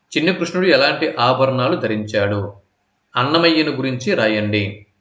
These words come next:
ఆ, ఇక్కడ చి-, చిన్ని శిశువు పాఠ్యభాగ సారాంశాన్ని సొంత మాటల్లో రాయండి. అన్నమయ్య చెప్పిన శిశువుకి మీరు చూసిన శిశువుకి గల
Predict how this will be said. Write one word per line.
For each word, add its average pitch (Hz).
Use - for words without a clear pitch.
ఆ, 143
ఇక్కడ 131
చి-, 147
చిన్ని 160
శిశువు 165
పాఠ్యభాగ 139
సారాంశాన్ని 131
సొంత 123
మాటల్లో 131
రాయండి. 104
అన్నమయ్య 175
చెప్పిన 143
శిశువుకి 139
మీరు 143
చూసిన 135
శిశువుకి 123
గల 123